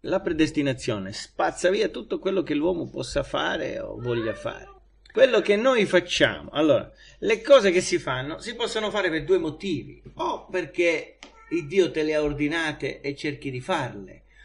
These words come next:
o perché ti aspetti un premio, capite? Cioè, fan-, ci sono quelli che fanno le cose, ad esempio al lavoro, no?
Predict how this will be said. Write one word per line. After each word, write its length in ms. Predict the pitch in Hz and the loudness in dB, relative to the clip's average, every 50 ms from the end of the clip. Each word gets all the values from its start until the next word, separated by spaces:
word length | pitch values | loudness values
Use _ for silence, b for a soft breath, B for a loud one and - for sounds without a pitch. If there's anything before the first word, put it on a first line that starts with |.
| b b b b _ | b b b b _
o 280 | - 339 349 339 - | -8 -6 -6 -6 -8
perché 560 | - 214 202 185 - - 196 190 180 - - - | -2 -2 -2 -2 0 4 6 6 6 6 4 0
ti 120 | - 285 | 2 4
aspetti 680 | 277 240 - - - - - 285 320 320 - - - 202 | 4 2 2 -2 -6 -6 -2 -2 -2 -2 -4 -4 -2 0
un 200 | 185 170 143 - | 0 0 0 -4
premio, 800 | - 285 320 277 233 185 165 165 160 151 131 117 - - - _ | -2 2 4 4 4 4 4 4 4 2 2 0 -2 -10 -18 _
capite? 720 | - 185 185 190 226 208 160 127 139 127 120 123 B B B B B B B B B B | -6 -6 -4 0 0 0 0 0 -2 -6 -6 -8 B B B B B B B B B B
Cioè, 160 | _ - 226 - | _ -2 -2 -2
fan-, 520 | - - - 277 254 233 208 180 175 180 | -2 -2 0 2 4 4 2 2 0 -4
ci 140 | - 254 262 | -4 -4 -2
sono 280 | 202 220 190 185 226 | 2 2 2 2 2
quelli 260 | 208 277 233 175 151 143 | 2 4 6 6 6 6
che 100 | 151 156 | 2 2
fanno 260 | - 214 220 226 240 | 2 0 0 2 0
le 120 | 240 240 | 0 0
cose, 260 | - - 190 156 - | 0 2 0 2 2
ad 80 | 151 165 | 2 2
esempio 320 | 175 165 165 147 131 139 | 2 4 2 2 4 4
al 80 | 143 143 | 6 6
lavoro, 460 | 143 139 131 120 113 92 90 92 113 | 8 6 6 6 4 2 2 2 4
no? 380 | 147 180 180 - - - - | 6 6 6 6 2 -6 -16